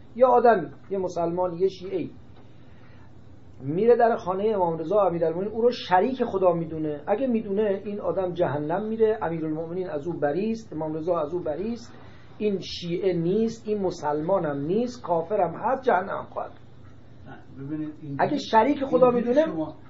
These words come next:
Speaker 1: بله.
Speaker 2: نه، اینجوری نگید. اینجوری سوال مطرح می‌فرمایید حضرت علی که اگر من می‌رم پابوس امام رضا از ایشون استدعا می‌کنم مشکلمو حل بکن.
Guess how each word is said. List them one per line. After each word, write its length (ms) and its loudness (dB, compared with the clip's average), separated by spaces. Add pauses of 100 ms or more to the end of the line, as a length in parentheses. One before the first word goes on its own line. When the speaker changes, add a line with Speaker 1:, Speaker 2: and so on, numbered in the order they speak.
Speaker 1:
بله. 180 -2
Speaker 2:
نه، 180 -14
اینجوری 440 -8
نگید. 340 -10 (200)
اینجوری 460 -6
سوال 420 -14
مطرح 680 -16
می‌فرمایید 460 -16
حضرت 440 -18
علی 240 -18 (680)
که 120 -18 (100)
اگر 360 -12
من 280 -12
می‌رم 480 -14 (560)
پابوس 480 -14 (200)
امام 400 -14
رضا 500 -12 (720)
از 200 -12
ایشون 380 -12 (140)
استدعا 520 -14
می‌کنم 640 -10 (360)
مشکلمو 520 -10
حل 240 -8
بکن. 420 -12